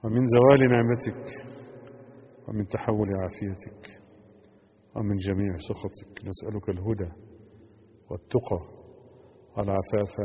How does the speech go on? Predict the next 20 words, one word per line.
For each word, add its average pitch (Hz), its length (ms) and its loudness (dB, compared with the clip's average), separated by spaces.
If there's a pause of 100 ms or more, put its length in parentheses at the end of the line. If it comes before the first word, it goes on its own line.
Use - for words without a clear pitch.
(920)
والغنى. 104 680 2 (680)
نسألك 110 380 -2
نعيما 104 380 0
لا 98 140 -2 (120)
ينفد، 98 400 -10 (840)
وقرة 107 440 0
عين 92 260 0 (100)
لا 90 80 -2
تنقطع. 90 500 -6 (680)
اللهم 107 360 0
متعنا 98 420 -2
بأسماعنا 92 680 -8
وأبصارنا 98 800 -4
وقواتنا 92 760 -8
أبدا 95 220 -10
ما 95 220 -8 (100)
أحييتنا، 90 520 -12 (1120)
واجعله 104 340 0
الوارث 95 420 -4
منا، 123 360 0